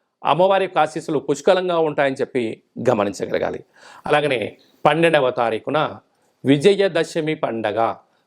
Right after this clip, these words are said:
కనుక, విజయం కలిగించడం కోసం మనమందరం కూడా ప్రతి సంవత్సరం ఏదో ఒక కార్యక్రమాన్ని దిగ్విజయం పరుచుకోవాలి అనుకుంటున్న వారందరూ కూడా ఆ రోజు అమ్మవారికి పూజ చేసుకొని,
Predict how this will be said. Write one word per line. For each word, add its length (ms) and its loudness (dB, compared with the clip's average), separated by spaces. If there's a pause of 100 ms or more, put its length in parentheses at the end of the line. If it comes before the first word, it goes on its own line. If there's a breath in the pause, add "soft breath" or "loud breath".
కనుక, 240 2 (600)
విజయం 600 0 (360)
కలిగించడం 600 2
కోసం 460 0 (140)
మనమందరం 460 0
కూడా 420 0 (380 soft breath)
ప్రతి 260 4
సంవత్సరం 680 0 (200)
ఏదో 220 6
ఒక 140 2
కార్యక్రమాన్ని 840 -2 (480)
దిగ్విజయం 560 2
పరుచుకోవాలి 840 0
అనుకుంటున్న 380 -2
వారందరూ 440 2
కూడా 320 0 (420)
ఆ 60 4
రోజు 200 2
అమ్మవారికి 680 0 (140)
పూజ 180 0
చేసుకొని, 420 0